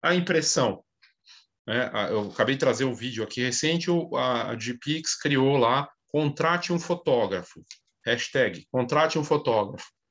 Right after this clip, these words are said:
É um hábito. Tentar gerar esse hábito. Olha, lembra que tem um fotógrafo pra fazer. Viva o momento.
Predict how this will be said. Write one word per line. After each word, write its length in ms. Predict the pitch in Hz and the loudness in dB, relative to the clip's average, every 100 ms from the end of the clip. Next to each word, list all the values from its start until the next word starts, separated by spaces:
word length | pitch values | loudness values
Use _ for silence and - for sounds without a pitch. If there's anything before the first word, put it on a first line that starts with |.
| _ _ _ - | _ _ _ -2
É 60 | 113 | 2
um 100 | 165 | 4
hábito. 420 | 160 110 - - _ _ _ - | 4 0 -10 -20 _ _ _ -4
Tentar 280 | 113 131 | -2 0
gerar 200 | 131 147 | 2 2
esse 160 | 147 190 | 2 4
hábito. 340 | 156 104 - | 4 2 -2
Olha, 200 | 117 107 | -2 0
lembra 380 | 98 143 196 123 | 0 0 2 0
que 140 | 107 - | -4 -8
tem 120 | 135 | -8
um 60 | |
fotógrafo 520 | 131 123 135 131 110 - | -8 -2 4 4 2 -4
pra 120 | 113 | -2
fazer. 340 | 117 98 101 | -2 -2 -2
Viva 320 | - 147 175 180 | -2 -2 2 2
o 60 | |
momento. 600 | 170 127 147 117 - 87 | 2 2 0 -2 -6 -20